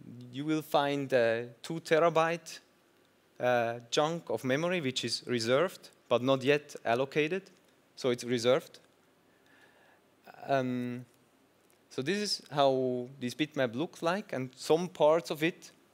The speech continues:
are, like, allocated, and this is where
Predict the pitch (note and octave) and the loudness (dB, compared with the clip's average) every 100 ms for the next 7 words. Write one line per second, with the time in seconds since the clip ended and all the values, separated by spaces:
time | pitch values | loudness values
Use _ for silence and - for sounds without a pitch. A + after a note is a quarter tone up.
0 | _ - B2 A#2+ A#2+ A2+ - _ _ _ | _ 0 2 2 0 -2 -8 _ _ _
1 | _ _ - C#3 D#3 - E3 E3 D3 A#2+ | _ _ 4 4 4 2 0 0 -2 -2
2 | C#3+ D3+ C3+ B2+ B2 B2 | -4 -4 0 2 2 0